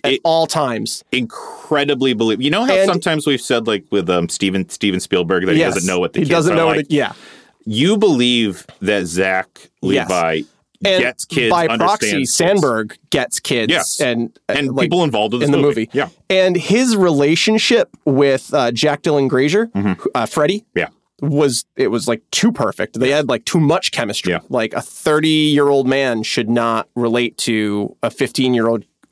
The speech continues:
Speaker 1: kid that well.
Speaker 2: I bel-, I believe that in between takes, they were in the trailer just, you know, playing
Speaker 1: Playing video.
Speaker 2: P S four,
Speaker 1: Yeah.
Speaker 2: you know?
Speaker 1: I, I'm with you.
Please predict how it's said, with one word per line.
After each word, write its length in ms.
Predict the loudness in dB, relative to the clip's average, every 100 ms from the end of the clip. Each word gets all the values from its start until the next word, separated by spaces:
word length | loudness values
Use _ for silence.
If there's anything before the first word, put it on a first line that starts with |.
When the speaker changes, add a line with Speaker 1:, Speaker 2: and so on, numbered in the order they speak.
| -2 -2 -4
Speaker 1:
kid 180 | -4 -2
that 140 | -2 -4
well. 180 | -6 -4
Speaker 2:
I 140 | 0 2
bel-, 220 | 0 0
I 240 | 0 0 0
believe 460 | 0 2 0 2
that 180 | -2 0
in 160 | 0 0
between 440 | -2 -2 -2 -2 _ -6
takes, 360 | -2 -2 -2 0
they 160 | 2
were 120 | 4 2
in 140 | 0
the 60 | -2
trailer 360 | -2 0 0 0
just, 260 | -6 -8 -10
you 140 | -4 -4
know, 80 | -6 _
playing 400 | -2 0 0 0
Speaker 1:
Playing 240 | 2 2
video. 160 | 2 0
Speaker 2:
P 20 |
S 120 | -2
four, 200 | -2 0
Speaker 1:
Yeah. 180 | 0 -2 -4
Speaker 2:
you 120 | -2
know? 260 | 0 -4 -4
Speaker 1:
I, 180 | -4 -2 -4 -6
I'm 160 | -2 0
with 160 | 0
you. 100 | -2